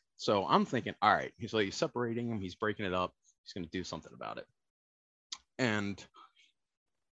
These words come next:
he doesn't <laughs> do anything. I stand there for, like, two minutes and <clears throat> she starts to walk toward the guy again. And he says her name. He's like, "Now you get out of here."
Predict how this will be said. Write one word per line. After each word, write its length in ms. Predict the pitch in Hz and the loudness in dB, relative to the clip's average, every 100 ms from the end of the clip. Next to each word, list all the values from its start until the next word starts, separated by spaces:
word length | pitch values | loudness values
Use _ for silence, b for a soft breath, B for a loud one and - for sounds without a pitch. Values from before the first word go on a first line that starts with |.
| _ _ _ _ _ | _ _ _ _ _
he 140 | - - | -6 2
doesn't 360 | 156 160 82 _ - | 2 2 -6 _ -4
<laughs> 380 | - - _ - | -4 -4 _ -2
do 160 | 202 110 | 0 0
anything. 480 | - 202 - 67 | -2 -2 -4 -4
I 80 | 95 | -2
stand 260 | 113 160 165 | -2 -2 -4
there 80 | 147 | 0
for, 120 | 131 | 2
like, 180 | 110 - | 2 0
two 160 | 185 | -4
minutes 360 | 147 180 143 - - | 0 0 -2 -6 -4
and 180 | 123 117 - | -2 0 6
<clears throat> 200 | 131 127 | 6 6
she 140 | - 156 | -2 -2
starts 320 | - 135 - | 2 2 2
to 80 | 117 | -4
walk 240 | 127 - | -4 -2
toward 160 | 156 113 | -2 -2
the 60 | |
guy 240 | 95 127 254 | 4 6 6
again. 320 | 135 95 98 - B B B _ - | 4 2 -2 -6 B B B _ 0
And 240 | 123 107 | 2 2
he 80 | 95 | -2
says 240 | - 123 - | -2 -2 0
her 80 | |
name. 160 | 113 117 | -2 0
He's 140 | 107 | 0
like, 120 | 107 - | -2 -2
"Now 120 | 120 - | -4 -4
you 180 | 110 | -8
get 120 | 123 143 | 2 6
out 180 | 165 - | 6 4
of 60 | |
here." 220 | 90 73 | 0 -8